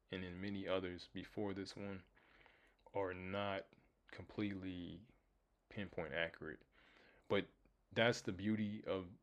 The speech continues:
I think, this podcast. Um, as I cover, I'll be covering more A I stuff probably in the future. Um, and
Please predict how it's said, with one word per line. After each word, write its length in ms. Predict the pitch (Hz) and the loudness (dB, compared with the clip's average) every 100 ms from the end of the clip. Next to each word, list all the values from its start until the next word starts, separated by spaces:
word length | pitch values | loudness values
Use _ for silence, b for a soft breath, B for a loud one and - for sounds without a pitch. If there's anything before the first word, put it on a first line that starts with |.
| _ - | _ -2
I 60 | |
think, 180 | 104 101 | 0 -2
this 140 | 92 - | -6 -2
podcast. 840 | 104 101 - 104 101 101 95 - - _ _ 98 | 2 2 2 2 2 0 -6 -10 -16 _ _ -4
Um, 240 | 92 92 | -2 2
as 160 | 92 92 | 2 2
I 120 | 90 | 0
cover, 580 | - 107 101 98 101 - - | 2 2 2 2 0 -2 4
I'll 140 | 101 | 4
be 120 | 101 | 6
covering 420 | 107 113 101 92 90 | 6 6 6 2 -2
more 220 | 95 82 | -2 0
A 160 | 82 | 2
I 240 | 85 92 92 | 2 2 0
stuff 400 | - - 90 87 - | -2 0 0 0 -2
probably 340 | 92 90 90 | 0 2 0
in 80 | 85 | -6
the 60 | - | -6
future. 540 | - 90 - 82 80 - b b b b b b b _ 101 | -6 -6 -2 -2 -4 -10 b b b b b b b _ -8
Um, 540 | 95 87 85 78 69 - | -6 -4 -4 -6 -12 -8
and 260 | 95 85 | -6 -4